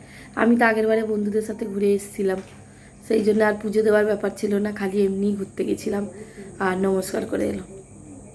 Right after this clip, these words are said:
তো এই দেখতে দেখতে দেখো কিরম ঢুকছে, ছোটোটা খালি ঘুরঘুর ঘুরঘুর করছে, "কী নেবো, কী নেবো?"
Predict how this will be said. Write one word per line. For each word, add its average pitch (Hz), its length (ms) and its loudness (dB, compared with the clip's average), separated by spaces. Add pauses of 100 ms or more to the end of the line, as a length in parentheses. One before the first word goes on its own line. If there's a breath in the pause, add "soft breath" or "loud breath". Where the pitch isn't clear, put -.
(580 loud breath)
তো - 80 -14
এই 214 100 6
দেখতে 220 340 4
দেখতে 220 260 2
দেখো 214 300 2
কিরম 220 300 -2
ঢুকছে, 208 360 -6
ছোটোটা 220 320 0
খালি 214 260 2
ঘুরঘুর 214 280 2
ঘুরঘুর 220 260 2
করছে, 208 300 0
"কী 208 160 -8
নেবো, 202 240 2
কী 196 160 -6
নেবো?" 196 260 2